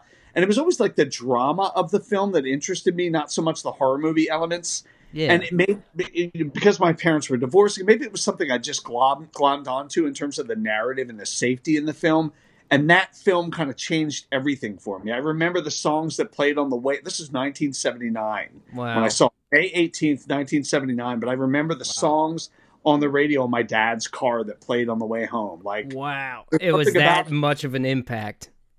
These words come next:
Speaker 1: Oh, yeah. And then I end up working, when I was doing, uh, film school internship work, I worked on Phantasm four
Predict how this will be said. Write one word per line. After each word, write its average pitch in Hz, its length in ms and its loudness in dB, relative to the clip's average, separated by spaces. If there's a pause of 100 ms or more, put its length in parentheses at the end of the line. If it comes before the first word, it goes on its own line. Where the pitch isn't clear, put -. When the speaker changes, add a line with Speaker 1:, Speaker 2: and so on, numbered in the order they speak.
Speaker 1:
Oh, 190 120 8
yeah. 196 280 -2 (260)
And 180 100 0
then 247 120 2
I 220 260 2
end 202 180 -2
up 175 140 -6
working, 165 480 -4
when 151 100 -4
I 151 60 0
was 151 140 -8
doing, 160 260 0
uh, 147 140 -2
film 175 220 -6
school 170 280 -8
internship 151 480 -8
work, 120 220 -4
I 117 60 -2
worked 131 300 -10
on 120 180 -4
Phantasm 123 600 -4
four 117 480 -4